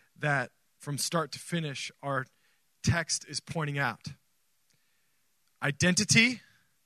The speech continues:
interdependence, and impartation. Three I words. Let's go from start to finish in our passage. We'll just start on the very first verse of our passage, verse three, talking about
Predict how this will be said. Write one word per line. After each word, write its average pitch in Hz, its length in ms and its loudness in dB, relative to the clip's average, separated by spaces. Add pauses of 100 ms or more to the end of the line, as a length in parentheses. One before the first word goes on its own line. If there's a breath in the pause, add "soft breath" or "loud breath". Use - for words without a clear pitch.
(1160)
interdependence, 196 1300 2 (760)
and 160 240 0
impartation. 175 1000 0 (100)
Three 160 400 0 (560)
I 147 260 2
words. 120 720 -6 (520)
Let's 180 200 2
go 214 120 6
from 196 160 -4
start 196 380 2
to 196 80 -12
finish 185 420 -6
in 180 60 -10
our 156 100 -6
passage. 175 720 0 (600 soft breath)
We'll 151 140 -6
just 165 200 2
start 185 260 2
on 175 60 -8
the 160 60 -8
very 170 180 -4
first 185 540 -6
verse 160 360 -4
of 151 60 -14
our 151 120 -4
passage, 143 460 -6
verse 160 280 -2
three, 147 280 -6
talking 151 400 -4
about 127 280 -4